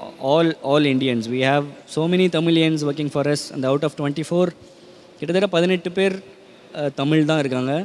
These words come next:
And then we have people from Mumbai, ஹரியானா, uh, ராஞ்சியில இருந்தெல்லாம் ஒருத்தர் ஜாயின் பண்ணியிருக்காரு. Uh, by the way, தோனியோட பர்த்டே, so yeah,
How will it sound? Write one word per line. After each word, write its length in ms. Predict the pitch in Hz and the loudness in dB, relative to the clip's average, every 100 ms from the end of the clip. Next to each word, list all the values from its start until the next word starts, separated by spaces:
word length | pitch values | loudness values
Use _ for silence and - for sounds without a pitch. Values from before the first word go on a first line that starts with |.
| - - - - - | -8 -20 -20 -20 -10
And 80 | 131 | -4
then 100 | 139 143 | -2 0
we 40 | 139 | 2
have 100 | 143 143 147 | 2 0 -4
people 220 | 139 143 - | -4 -4 -4
from 140 | 131 127 | -4 -2
Mumbai, 340 | 131 143 147 151 156 - - - - - - 127 | 0 2 4 2 0 -8 -20 -20 -20 -20 -16 -6
ஹரியானா, 460 | 139 147 143 139 147 147 147 - - - - 127 | -2 0 2 2 2 -2 -6 -14 -20 -20 -18 -12
uh, 300 | 123 120 117 117 | -10 -8 -8 -2
ராஞ்சியில 460 | 131 180 202 208 175 | 2 2 2 0 2
இருந்தெல்லாம் 260 | 165 156 147 | 2 2 0
ஒருத்தர் 200 | 143 131 | 0 -2
ஜாயின் 160 | 139 143 | -2 -2
பண்ணியிருக்காரு. 400 | 135 123 120 123 - - - - - - - | -2 -2 -2 -4 -6 -20 -20 -20 -20 -20 -16
Uh, 80 | 120 120 | -6 0
by 60 | 147 | 2
the 60 | 151 | 4
way, 80 | 160 151 - 117 | 2 0 -8 -2
தோனியோட 380 | 143 175 170 160 143 | 0 2 2 0 0
பர்த்டே, 300 | 143 147 147 143 - | 0 2 0 0 -4
so 80 | 135 131 | -4 2
yeah, 160 | 143 | 2